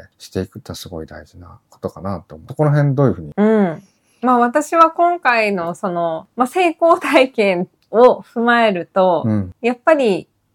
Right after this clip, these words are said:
Speaker 2: あの、と今までとの違いっていうことで言うと、やっぱり付き合う前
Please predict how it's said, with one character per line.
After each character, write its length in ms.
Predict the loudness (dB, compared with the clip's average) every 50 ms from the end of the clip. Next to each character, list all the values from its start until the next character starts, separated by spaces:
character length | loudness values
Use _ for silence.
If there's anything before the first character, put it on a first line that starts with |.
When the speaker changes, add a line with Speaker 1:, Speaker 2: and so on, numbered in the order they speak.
| _ -6
Speaker 2:
あ 220 | -4 -4 -4 -4
の、 460 | -4 -4 -6 -6 -6 -6 -6 -8 -8 -2
と 160 | 2 2 2
今 240 | 4 4 2 2 2
ま 140 | 2 2 2
で 120 | 2 0
と 140 | -2 -4 -10
の 120 | -10 -10 -12
違 400 | -12 -10 -6 -4 -2 -2 -2 -2
い 20 | -4
っ 40 | _
て 160 | _ -8 -8
い 60 | -6 -6
う 140 | -8 -10
こ 160 | _ -12 -12 -10
と 140 | -8 -8
で 120 | -8 -6 -6
言 200 | -6 -8 -10 -12
う 40 | -14
と、 460 | _ -4 -2 0 0 0 -2 -4 _ _
や 100 | -10 -8
っ 20 | -2
ぱ 100 | 0 -2
り 80 | -2
付 240 | -2 -6 -16 -10 -2
き 120 | 0 0 2
合 200 | 2 2 0 0
う 100 | 0 2
前 580 | 2 2 2 2 0 0 0 0 -2 -6 -8